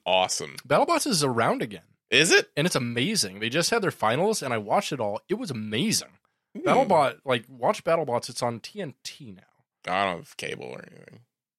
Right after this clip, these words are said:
Speaker 2: Well, you can watch it on scream-, streaming. I'll give you a pass.
Speaker 1: Okay, cool. Yeah.
Speaker 2: Or
Speaker 1: Yeah.
Speaker 2: you could probably just
Speaker 1: Yeah, 'cause I imagine, like, you know, BattleBot technology has, has come a long way since we
Speaker 2: Yeah,
Speaker 1: last
Speaker 2: it's
Speaker 1: watched
Speaker 2: awesome.
Speaker 1: it.
Speaker 2: Like, it's awesome. It's so
Speaker 1: Mm.
Speaker 2: cool.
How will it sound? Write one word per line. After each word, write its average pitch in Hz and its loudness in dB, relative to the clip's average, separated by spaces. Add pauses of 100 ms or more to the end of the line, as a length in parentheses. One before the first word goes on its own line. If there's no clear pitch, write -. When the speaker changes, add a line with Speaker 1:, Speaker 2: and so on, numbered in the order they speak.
(540)
Speaker 2:
Well, 117 0
you 135 -6
can 170 -4
watch 151 0
it 156 -4
on 113 -6
scream-, 113 -6
streaming. 104 -8
I'll 101 -12
give 107 -18
you 101 -20 (280)
a - -20
pass. 87 -12
Speaker 1:
Okay, 285 0
cool. - -6
Yeah. 117 0 (340)
Speaker 2:
Or 139 2
Speaker 1:
Yeah. 175 2
Speaker 2:
you 214 0
could 196 -6
probably 123 -4
just 104 -12 (160)
Speaker 1:
Yeah, 156 8
'cause 139 6
I 139 10
imagine, 185 6
like, 127 8 (320)
you 139 4
know, 110 8
BattleBot 104 4
technology 95 0
has, 98 -2 (100)
has 104 -2
come 110 0
a 104 4
long 95 2
way 90 2
since - -12
we 170 -4
Speaker 2:
Yeah, 120 4
Speaker 1:
last 147 2
Speaker 2:
it's - -4
Speaker 1:
watched 85 0
Speaker 2:
awesome. - -2 (140)
Speaker 1:
it. 123 -10
Speaker 2:
Like, 120 -2
it's 147 -6
awesome. 113 -4 (220)
It's 123 -6
so 131 2
Speaker 1:
Mm. - -8
Speaker 2:
cool. 104 -6